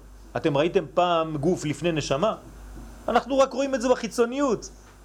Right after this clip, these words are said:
אי אפשר לבנות בית ואחר כך לחפור באדמה ולבנות יסודות. זה משוגע. זאת אומרת שתמיד, תמיד, תמיד יוסף קיים לפני יהודה.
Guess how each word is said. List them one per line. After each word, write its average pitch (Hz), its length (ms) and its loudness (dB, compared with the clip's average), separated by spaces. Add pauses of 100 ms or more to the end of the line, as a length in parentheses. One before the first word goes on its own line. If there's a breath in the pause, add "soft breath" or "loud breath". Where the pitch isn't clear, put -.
(320)
אי 349 60 8
אפשר 320 200 2
לבנות 202 360 2
בית 180 320 4
ואחר 160 180 0
כך 175 140 -6
לחפור 170 300 0
באדמה 160 400 2
ולבנות 156 340 0
יסודות. 147 500 2 (160)
זה 196 80 -2
משוגע. 208 380 2 (4000 loud breath)
זאת 180 160 4
אומרת 240 180 2
שתמיד, 214 640 0
תמיד, 226 340 2
תמיד 185 360 0
יוסף 185 520 0
קיים 170 400 2
לפני 147 380 -2 (1400)
יהודה. 269 400 4